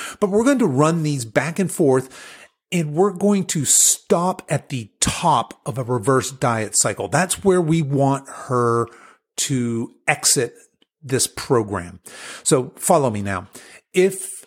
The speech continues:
let's just say she, okay, she came in, she was eating fourteen hundred calories a day, she wanted to lose twenty pounds. Let's say we ran that metabolic restoration phase, the pre-diet phase,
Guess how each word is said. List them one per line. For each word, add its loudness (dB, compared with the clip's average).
let's 0
just 4
say 2
she, -4
okay, -12
she -8
came -6
in, 0
she -6
was -8
eating -8
fourteen -8
hundred -10
calories -2
a -6
day, 2
she -2
wanted -6
to -10
lose -6
twenty -8
pounds. 0
Let's 2
say 4
we 0
ran 2
that 0
metabolic 0
restoration 0
phase, 2
the -6
pre-diet -2
phase, 0